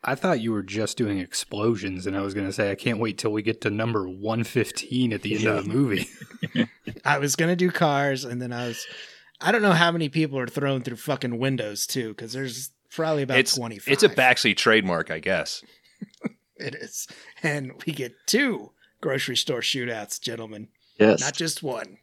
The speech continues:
Speaker 2: Yes. Well, the free song that they put in the guy's car,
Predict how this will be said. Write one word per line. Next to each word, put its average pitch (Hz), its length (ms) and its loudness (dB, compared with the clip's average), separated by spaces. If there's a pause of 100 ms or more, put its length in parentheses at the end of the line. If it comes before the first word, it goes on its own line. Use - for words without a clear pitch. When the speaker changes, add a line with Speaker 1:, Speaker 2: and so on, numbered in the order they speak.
(140)
Speaker 2:
Yes. - 380 6 (1300)
Well, 117 220 10
the 101 320 8 (2250)
free 190 180 12
song 143 380 10
that 113 80 12
they 110 100 12
put 117 200 8
in 110 40 4
the 104 80 8
guy's 101 260 6
car, 95 480 6